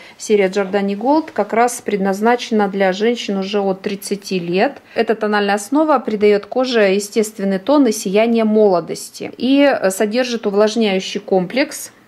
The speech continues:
который предотвращает обезвоживание кожи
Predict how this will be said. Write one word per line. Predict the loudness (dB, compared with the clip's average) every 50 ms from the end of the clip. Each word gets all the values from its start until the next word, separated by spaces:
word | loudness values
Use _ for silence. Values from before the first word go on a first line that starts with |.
| _ _
который | -6 -4 0 2 2 2
предотвращает | 0 0 0 0 0 0 0 -2 -2 -2 0 0 2 2 2 0
обезвоживание | -2 -2 -2 -4 -4 -2 0 0 0 0 -2 -4 -4 -2 -2 -4 -4 -6
кожи | -4 0 0 0 2 2 0 0 0 0